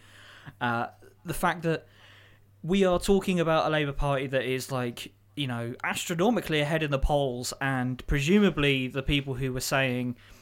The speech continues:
"Oh, they need to, they need to say that they're gonna do, uh, or not gonna do anything for anyone, because, uh, then they can," uh, uh, the turn of phrase was, "Keep them, s-, give, keep the service area for attack as narrow as possible."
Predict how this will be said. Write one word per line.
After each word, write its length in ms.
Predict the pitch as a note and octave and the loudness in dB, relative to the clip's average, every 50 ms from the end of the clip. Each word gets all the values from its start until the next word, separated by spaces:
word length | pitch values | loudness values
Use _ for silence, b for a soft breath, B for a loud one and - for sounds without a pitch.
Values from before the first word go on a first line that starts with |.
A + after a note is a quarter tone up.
| b b b b b - | b b b b b -2
"Oh, 140 | F#3+ G3+ F3+ | 0 2 2
they 140 | E3+ F#3 F#3+ | 4 4 4
need 160 | G3 G#3 G3 - | 4 4 2 0
to, 80 | - | -4
they 160 | - F3 F#3 | -2 0 2
need 200 | G#3 A#3 C4 B3 | 4 4 4 2
to 80 | - - | 0 -2
say 180 | - F#3 D#3 C#3+ | 0 0 0 -2
that 140 | C#3+ C#3 | -2 -4
they're 140 | C#3 C#3+ C#3+ C#3 | -4 -4 -2 -2
gonna 200 | - C#3+ C3+ C3+ | 0 -2 0 0
do, 400 | C#3+ C#3 C3+ C3+ C3 B2+ B2+ - B2 | 2 0 0 0 0 -2 -4 -6 -6
uh, 80 | B2+ A#2+ B2+ | -6 -4 0
or 100 | C#3 C#3+ | 0 2
not 240 | D3+ E3 F#3+ - | 2 2 2 0
gonna 220 | D3 C#3+ C3 B2+ B2 | 0 0 0 0 0
do 200 | C3 B2 B2 B2+ - | 0 0 0 0 0
anything 420 | B2 B2+ B2 A#2+ - C3 B2 B2 | 0 0 -2 -2 -2 -2 -2 -2
for 120 | - C#3+ | -2 -2
anyone, 420 | A2 C3 B2+ B2 A#2+ B2+ B2+ C3+ D3+ | -2 -2 -2 -2 -2 -2 -2 -2 -2
because, 340 | D#3+ C#3 - D#3 C#3+ C3+ D3 | -4 -4 -2 -2 -2 0 0
uh, 140 | C#3+ C#3+ | 0 0
then 180 | C#3 D#3 D#3 D#3+ | 0 0 -2 0
they 120 | D#3 D3+ | -2 -2
can," 300 | D3 - D#3+ D3+ D3 C#3+ B B B B B B B B | -2 -2 -2 -2 -2 -4 B B B B B B B B
uh, 100 | C#3 D3+ - - | -12 -10 -10 -8
uh, 300 | - - - - - D3 | -6 -6 -6 -6 -6 -6
the 120 | C#3+ C#3 | -6 -4
turn 280 | C#3+ - F#3+ F#3 F#3 F3+ | -2 2 2 2 2 2
of 80 | - | 0
phrase 340 | - F#3 E3+ E3+ D#3+ D3+ D3+ | 2 2 2 4 2 2 0
was, 180 | D#3+ D3+ D3 - B B B B B B B | -2 -2 -2 -6 B B B B B B B
"Keep 240 | - A3 B3 B3 A3 | 2 4 4 4 2
them, 100 | A3 G#3 | 0 0
s-, 160 | G3+ - - G3 G3 G3 | 0 0 -2 -4 -2 0
give, 200 | B3 B3+ A#3+ A3 - - | 0 0 0 0 -4 -6
keep 240 | - - B3 A#3+ G3+ | -2 0 0 2 2
the 160 | - - - - | 2 2 2 2
service 540 | - - - A3 A3 A#3 A3 B3 G#3 - - | 2 4 4 6 6 6 4 2 2 0 0
area 380 | - G3+ G3+ G3 G#3 G#3 G3+ G3+ | 0 2 4 4 4 4 4 2
for 240 | - - F#3+ F#3 | 2 2 2 2
attack 480 | F#3 F#3 - - - E3+ D#3 D3 - E3 | 2 2 0 0 0 0 0 -2 -2 -2
as 160 | D3 D3 D#3+ | -2 0 0
narrow 460 | E3 E3 D#3+ D#3+ D#3+ D#3+ D#3+ D#3 D3+ | 0 0 2 2 2 2 2 2 0
as 100 | D3 D3 | -2 -2
possible." 580 | - - D#3+ D#3 - - D#3 B2+ B2 A#2+ A#2 | -2 -4 -4 -4 -4 -6 -8 -8 -10 -10 -12